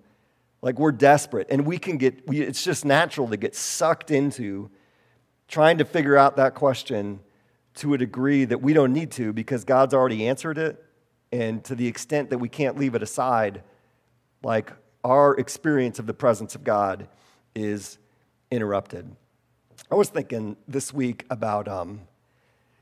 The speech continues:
and I think about this a lot, but the, all of the, the energy that is expended on the gender ideology conversation right now and, um, and how it's related to this "who am I" question.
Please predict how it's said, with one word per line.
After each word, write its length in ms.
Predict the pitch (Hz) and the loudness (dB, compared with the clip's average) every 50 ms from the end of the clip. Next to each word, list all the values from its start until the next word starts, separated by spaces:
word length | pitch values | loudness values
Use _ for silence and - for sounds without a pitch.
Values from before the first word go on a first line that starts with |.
| _ _ _ _ _ _ _ _ _ _ _ _ _ _ - | _ _ _ _ _ _ _ _ _ _ _ _ _ _ 4
and 80 | 143 | 4
I 40 | 139 | 4
think 180 | - 143 127 107 | 6 4 0 0
about 180 | 107 110 - | -2 -4 -4
this 160 | 110 110 - | -6 -10 -12
a 40 | - - - | -10 -8 -6
lot, 300 | 127 123 120 - - 120 110 - - - - | -4 -4 -4 -6 -8 -12 -18 -20 -20 -8 -4
but 180 | 131 139 123 | -4 -2 0
the, 100 | - 139 - - | 0 -2 -2 0
all 380 | - 135 165 202 196 185 180 165 | 2 4 6 6 6 6 6 4
of 140 | 135 110 113 | 2 0 0
the, 300 | 117 107 107 107 107 110 - - _ _ _ _ _ _ _ _ - | -2 -2 -2 -2 -4 -8 -12 -20 _ _ _ _ _ _ _ _ -6
the 160 | 131 131 - | -6 -2 0
energy 400 | 147 156 175 175 147 123 135 127 | 2 2 2 0 0 0 -2 -2
that 160 | 104 117 120 120 | 0 -2 -4 -4
is 140 | 113 - | -4 -6
expended 540 | 117 - - - - 143 139 143 135 123 113 | -8 -12 -12 -6 -2 -2 0 0 0 0 0
on 260 | 113 113 110 107 104 - - | 0 -2 -2 -4 -8 -10 -8
the 120 | 117 117 | -8 -8
gender 640 | 110 104 123 131 135 143 135 131 120 120 113 110 - _ _ - | -4 -2 -2 0 0 2 2 2 2 0 -2 -6 -8 _ _ -4
ideology 920 | 123 123 123 123 123 113 117 117 120 117 104 110 113 107 101 98 95 98 - _ _ _ | -2 -2 0 2 4 4 4 4 2 0 -2 -4 -8 -6 -6 -8 -8 -12 -16 _ _ _
conversation 880 | - - 139 127 113 113 - - 117 104 - - - 113 98 92 92 92 - _ _ _ _ _ _ _ _ _ _ - | -8 -6 -4 -4 -4 -6 -6 -4 -4 -4 -4 -6 -8 -8 -10 -12 -14 -18 -20 _ _ _ _ _ _ _ _ _ _ -6
right 220 | 117 107 98 98 | -4 -2 -2 -2
now 420 | 98 98 92 87 87 87 95 - - _ _ - | -2 -4 -4 -4 -6 -8 -8 -12 -16 _ _ -6
and, 240 | 120 113 107 104 107 | -4 -4 -2 -2 0
um, 380 | 101 95 87 90 101 101 92 95 _ _ _ _ _ _ _ _ _ _ _ _ _ _ _ _ _ _ _ _ _ - | 0 0 -2 -4 -8 -12 -14 -16 _ _ _ _ _ _ _ _ _ _ _ _ _ _ _ _ _ _ _ _ _ -6
and 100 | 120 110 | -2 2
how 180 | 117 135 147 | 4 4 4
it's 160 | 143 117 - 131 | 4 2 0 -4
related 380 | 131 113 110 117 120 113 104 104 | -2 0 0 0 0 -2 -4 -6
to 60 | 110 | -6
this 200 | 95 101 95 - | -6 -8 -8 -6
"who 140 | 127 117 104 | -6 -6 -4
am 100 | 92 92 | -4 -4
I" 160 | 92 95 95 | -4 -6 -6
question. 520 | - - 104 104 - - - 113 107 - | -8 -10 -14 -14 -16 -20 -20 -20 -20 -20